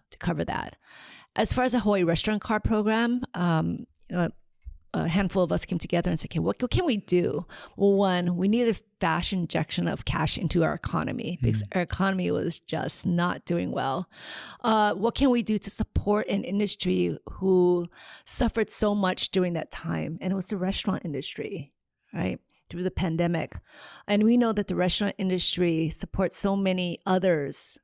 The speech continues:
Speaker 1: through the supply chain, whether it's the fishermen, the farmers, the suppliers,
Speaker 2: The
Speaker 1: the
Speaker 2: truck drivers
Speaker 1: truck dri-,
Speaker 2: delivering food, yeah,
Speaker 1: exactly,
Speaker 2: stuff.
Speaker 1: exactly. It's a long supply chain.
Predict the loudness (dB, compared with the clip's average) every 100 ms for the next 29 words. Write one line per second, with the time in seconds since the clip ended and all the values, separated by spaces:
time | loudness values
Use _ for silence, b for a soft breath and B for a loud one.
0 | _ -4 -2 -2 -2 0 0 0 -4 -4
1 | -6 -6 -6 -6 -6 -2 -2 0 -2 -2
2 | -2 -6 -8 -12 -2 2 2 2 0 0
3 | -2 -4 B B B -4 -2 -2 -4 0
4 | 2 2 2 0 -2 -4 -4 -4 -2 2
5 | 2 4 4 6 6 4 6 6 8 8
6 | 6 6 6 6 6 4 4 2 0 -2
7 | -2 -2 -2 -2 -2 -6 -12 -8 -6 -4
8 | -2 -2 -2 -2 -6 -6 -4 -2 -2 -4
9 | -4 -6